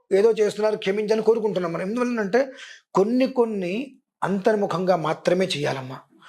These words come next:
అంటే ఇప్పుడు నేను కొన్ని కొన్ని విషయాలు నేను బయటికి మాట్లాడటం సబబు కాదు.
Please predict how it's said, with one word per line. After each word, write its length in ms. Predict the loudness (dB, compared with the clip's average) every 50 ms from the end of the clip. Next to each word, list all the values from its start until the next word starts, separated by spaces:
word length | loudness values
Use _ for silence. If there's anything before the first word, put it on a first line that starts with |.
| -18 -16 -12 -6 2
అంటే 120 | 2 2
ఇప్పుడు 160 | 4 4 2
నేను 480 | 2 2 2 0 0 0 0 -2 -2 0
కొన్ని 180 | 0 0 0 2
కొన్ని 240 | 0 0 0 -2 -2
విషయాలు 400 | -2 -2 0 0 2 0 0 0
నేను 160 | -2 -2 0
బయటికి 300 | 0 0 0 0 -2 0
మాట్లాడటం 540 | 0 0 0 2 2 0 2 2 0 -2 0
సబబు 360 | 0 2 4 4 4 4 4
కాదు. 440 | 4 4 4 4 2 2 0 0